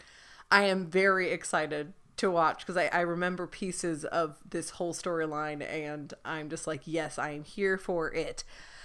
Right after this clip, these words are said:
But they have to, they have to end the whole Zelena showdown.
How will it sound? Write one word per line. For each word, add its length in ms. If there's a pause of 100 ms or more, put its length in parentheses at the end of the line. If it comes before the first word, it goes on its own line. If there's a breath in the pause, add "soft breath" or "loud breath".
(120)
But 180
they 120
have 240
to, 380
they 140
have 180
to 180
end 200
the 120
whole 260
Zelena 560
showdown. 1000